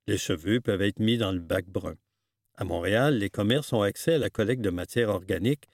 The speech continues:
à certaines conditions. Les aérosols doivent être apportés à l'écocentre. Nathalie Lecourt dit avoir choisi ce service de bonne foi. C'est définitivement une prise de conscience, déclare-t-elle,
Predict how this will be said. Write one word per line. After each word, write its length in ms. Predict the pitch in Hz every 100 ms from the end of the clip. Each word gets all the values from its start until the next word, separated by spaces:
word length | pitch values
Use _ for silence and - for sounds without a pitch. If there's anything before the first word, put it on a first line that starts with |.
| _ -
à 80 | 135
certaines 400 | 180 - 190 147
conditions. 600 | 110 87 85 - 82 - _ _ _ _ -
Les 200 | - 98
aérosols 720 | 117 104 92 - 117 117 123 - _ -
doivent 180 | 117 -
être 220 | 117 131
apportés 480 | 117 135 - 160 131
à 60 |
l'écocentre. 760 | 101 - 92 - - 80 _ _ _ _ _ _ _ _ _ -
Nathalie 420 | 117 - 120 139
Lecourt 460 | 92 - 123 127
dit 180 | 90 110
avoir 240 | 98 95 -
choisi 380 | - 101 113
ce 160 | 143 117
service 480 | - 101 90 117 101
de 100 | 92
bonne 240 | 101 113
foi. 340 | - - 90 - _ _ _ _ _ -
C'est 200 | 127 127
définitivement 800 | 160 202 170 - 113 107 120
une 100 | 127
prise 260 | - 131 113
de 100 | 110
conscience, 680 | - 92 - 123 95 82 -
déclare-t-elle, 640 | 98 104 87 - 113 127